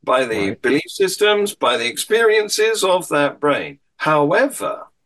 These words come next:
Speaker 1: if we club together, we can
Speaker 2: Right.
Speaker 1: get a consensus
Speaker 2: Right.
Speaker 1: of, of agreement about observations. And that's as close as we can get to objectivity. If
Speaker 2: Hmm.
Speaker 1: we, if we have multiple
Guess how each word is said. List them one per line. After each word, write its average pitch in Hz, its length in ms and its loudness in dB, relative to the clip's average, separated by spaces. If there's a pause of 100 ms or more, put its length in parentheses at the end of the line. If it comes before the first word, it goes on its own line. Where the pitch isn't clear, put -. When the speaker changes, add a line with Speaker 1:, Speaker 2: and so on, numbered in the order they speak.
(840)
Speaker 1:
if 143 160 -6
we 196 80 2
club - 280 0
together, 147 600 -2
we 135 140 -4
can 233 340 0
Speaker 2:
Right. - 80 -8
Speaker 1:
get - 260 0 (500)
a 139 120 0
consensus - 1200 -2 (300)
Speaker 2:
Right. 95 180 -2
Speaker 1:
of, 120 260 -2 (540)
of 117 200 -2
agreement 135 600 0
about 123 460 -2
observations. 139 840 0 (600)
And 156 140 0
that's 285 180 0
as 254 140 -4
close 202 280 0
as 160 120 -4
we 160 140 2
can 143 140 0
get 113 260 -2
to 127 160 -2
objectivity. 120 880 -6 (320)
If 147 160 -2
Speaker 2:
Hmm. 131 80 -4
Speaker 1:
we, 147 300 0 (280)
if 135 180 -8
we 143 80 2
have 123 180 -4
multiple 170 800 0